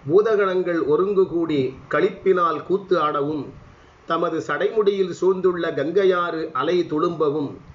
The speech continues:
தம் திருக்கையில் ஏந்தியிருக்கும் வெப்பமான நெருப்பு கொழுந்துவிட்டு எரியவும் காதில் அணிந்திருக்கும் குண்டலங்கள் நெகிழ்ந்து அசையவும்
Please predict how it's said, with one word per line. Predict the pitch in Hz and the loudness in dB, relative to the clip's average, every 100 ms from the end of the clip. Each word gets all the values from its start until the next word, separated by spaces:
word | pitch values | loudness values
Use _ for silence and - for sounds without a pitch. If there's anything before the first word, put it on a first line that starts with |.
| - - - - | -20 -20 -20 -16
தம் | - 170 160 | -6 -2 0
திருக்கையில் | 170 175 - - 208 190 185 | 0 0 0 0 2 2 2
ஏந்தியிருக்கும் | 160 202 196 190 180 - 175 160 | 0 0 4 4 2 -4 -4 -2
வெப்பமான | 135 - 185 180 180 190 | -4 -2 -2 0 0 0
நெருப்பு | 160 170 190 175 170 - | 2 2 0 -2 -4 0
கொழுந்துவிட்டு | 160 190 208 190 180 - 165 | 2 2 4 2 0 -4 0
எரியவும் | 151 165 151 147 131 - - - - - - | 0 2 0 0 -4 -10 -20 -20 -20 -20 -18
காதில் | - 156 180 220 208 | -2 0 0 2 2
அணிந்திருக்கும் | 180 185 196 180 175 - 170 160 | 2 0 0 0 -2 -2 -2 0
குண்டலங்கள் | 165 185 180 175 160 151 | -2 0 0 2 2 0
நெகிழ்ந்து | 143 151 185 190 180 | 0 2 2 2 -2
அசையவும் | 139 160 156 143 147 | -2 -2 -2 -2 -4